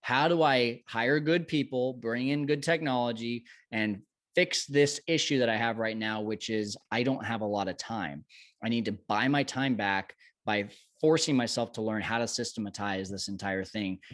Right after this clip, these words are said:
And growing fast made me so uncomfortable that I had to figure that out. And so you'll start to notice, no matter what business you're in, that, you know, you can do something we talk about all the time, right? Master, automate, scale.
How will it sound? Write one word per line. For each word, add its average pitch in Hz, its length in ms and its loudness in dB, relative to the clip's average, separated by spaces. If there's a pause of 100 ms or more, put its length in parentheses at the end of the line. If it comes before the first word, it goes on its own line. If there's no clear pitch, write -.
And 104 180 -4
growing 156 360 2
fast 165 640 2 (260)
made 165 500 2
me 131 220 4
so 156 320 0
uncomfortable 139 880 -2 (320)
that 117 220 2
I 117 80 2
had 117 260 0
to 117 60 -6
figure 107 340 -4
that 98 200 -2
out. 85 240 -2 (720)
And 123 140 2
so 131 260 6
you'll 135 220 6
start 247 260 4
to 220 60 2
notice, 143 460 2
no 123 100 -2
matter 127 220 2
what 123 240 -6
business 120 400 -2
you're 101 140 -4
in, 95 220 -2
that, 98 200 -2
you 123 80 -2
know, 113 80 0
you 127 200 0
can 202 160 0
do 151 140 4
something 127 540 -2
we 127 140 -2
talk 131 140 2
about 113 140 0
all 113 140 2
the 107 80 -10
time, 104 260 -4
right? 104 160 -4
Master, 113 480 -2
automate, 104 380 -2
scale. 92 380 -2